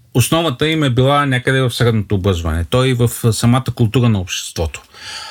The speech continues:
А, аз мога да дам един друг пример. Аз съм завършил технически университет, едно време се казваше В М И Ленин, и, а, сме учили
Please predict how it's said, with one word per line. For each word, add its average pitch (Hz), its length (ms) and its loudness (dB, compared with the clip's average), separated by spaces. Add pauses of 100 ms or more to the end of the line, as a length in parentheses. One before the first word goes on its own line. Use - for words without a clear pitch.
(220)
А, 120 360 2
аз 185 200 0
мога 226 160 2
да 214 100 2
дам 220 160 2
един 214 220 2
друг 202 220 0
пример. 98 260 2
Аз 110 180 0
съм 139 140 2
завършил 123 720 2
технически 123 480 0
университет, 101 480 0 (200)
едно 110 260 2
време 101 300 2
се - 140 -10
казваше 101 600 0
В 104 160 2
М 104 120 2
И 98 100 0
Ленин, 160 380 0 (800)
и, 175 500 2 (140)
а, 160 260 2
сме 165 200 0
учили 165 500 0